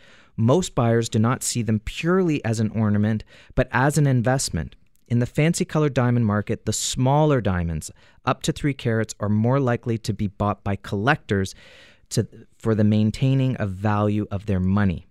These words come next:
They will buy a few stones and hold them in a safe as an investment." He goes on to say that the larger <laughs> diamonds, the four carat plus, well,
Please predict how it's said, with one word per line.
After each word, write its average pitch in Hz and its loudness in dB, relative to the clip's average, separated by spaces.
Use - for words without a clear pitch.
They 117 2
will 117 2
buy 113 2
a 107 2
few - -2
stones 131 2
and 101 0
hold 135 -2
them 139 0
in 110 0
a 117 0
safe 98 -4
as 98 -4
an 95 0
investment." 90 -4
He 127 -8
goes 127 0
on 147 0
to 156 -4
say 113 0
that 101 -2
the 110 -2
larger 131 2
<laughs> 104 0
diamonds, 101 0
the 95 -6
four 117 -2
carat 110 -2
plus, - -2
well, 123 0